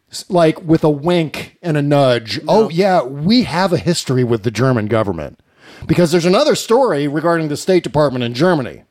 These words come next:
Speaker 1: that she's, like, she's probably irritated about. The whole State Department's, well, the entire Trump administration's probably irritated about this.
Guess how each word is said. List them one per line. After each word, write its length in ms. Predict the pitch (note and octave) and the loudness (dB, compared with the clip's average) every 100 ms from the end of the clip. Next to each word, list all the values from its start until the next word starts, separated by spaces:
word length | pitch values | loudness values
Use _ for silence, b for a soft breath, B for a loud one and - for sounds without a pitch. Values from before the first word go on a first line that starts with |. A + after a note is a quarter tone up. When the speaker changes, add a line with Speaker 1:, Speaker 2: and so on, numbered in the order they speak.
| - | -4
Speaker 1:
that 180 | C3+ B2 | -2 0
she's, 260 | D#3 C#3 | -2 0
like, 380 | C3+ B2+ A#2 - | 2 2 0 -6
she's 120 | G2+ - | -10 -2
probably 340 | C#3+ B2+ A#2 | 0 0 0
irritated 480 | C3+ B2+ A#2 G2 E2+ | 0 0 -2 -6 -6
about. 300 | E2+ D#2 C#2+ | -8 -8 -4
The 80 | G#2 | -2
whole 160 | A#2 | 0
State 240 | A2+ B2 A#2+ | -2 -4 -4
Department's, 460 | - F2+ F2 - | -4 -4 -4 -8
well, 240 | G2 C3+ C3 | -6 -4 -2
the 120 | C#3 | -4
entire 380 | C#3+ C3+ D3 C3+ | -4 -2 0 0
Trump 220 | - D3+ | 0 0
administration's 640 | C3 A2 G2 - G2+ G2 - | 0 -4 -6 -4 -4 -4 -8
probably 260 | F#2+ G2 | -6 -4
irritated 420 | F#2+ F2+ G#2 F2+ E2+ | -4 -6 -6 -8 -8
about 200 | D#2 - | -12 -12
this. 200 | D2+ | -14